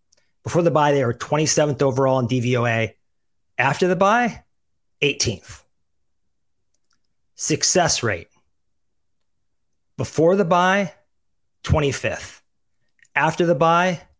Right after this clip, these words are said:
despite the jump in competition for half of that, seventeenth. That gets even better during championship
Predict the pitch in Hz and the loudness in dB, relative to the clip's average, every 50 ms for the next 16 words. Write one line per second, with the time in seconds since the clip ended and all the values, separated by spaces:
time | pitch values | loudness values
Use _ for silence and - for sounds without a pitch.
0 | _ _ _ _ _ _ _ _ _ - 127 120 - - 139 139 151 147 - 135 | _ _ _ _ _ _ _ _ _ -8 -6 -6 -2 0 0 0 0 0 0 0
1 | 120 147 147 127 151 147 131 139 135 131 - 120 - 135 131 - 156 143 131 127 | 0 0 0 0 0 0 0 0 0 0 0 0 0 -2 0 0 0 0 0 0
2 | 120 117 135 143 139 - 151 156 151 - - - _ _ - - - - 139 123 | 0 0 0 0 0 0 0 0 0 0 -2 -6 _ _ -8 -6 -2 -2 -2 0
3 | 117 120 120 - - 107 87 - _ _ _ _ _ _ _ _ _ _ _ - | -2 -4 -6 -6 -10 -12 -12 -14 _ _ _ _ _ _ _ _ _ _ _ -20
4 | _ _ _ _ _ _ _ _ _ _ _ _ _ _ _ - 123 143 156 160 | _ _ _ _ _ _ _ _ _ _ _ _ _ _ _ -4 -2 -2 0 2
5 | - 202 190 190 - - 196 190 170 180 165 139 113 - - 185 202 175 127 104 | 2 2 0 0 -2 -2 0 2 2 2 2 0 0 0 0 2 2 2 2 0
6 | 98 - - - _ _ _ _ _ _ _ _ _ _ _ - 123 117 120 143 | -2 -6 -10 -18 _ _ _ _ _ _ _ _ _ _ _ -10 -6 -2 0 2
7 | 147 143 135 131 120 - 147 139 131 135 123 113 - - 127 117 - _ | 2 2 2 2 0 2 2 0 0 0 -2 -2 0 -2 -2 -4 -4 _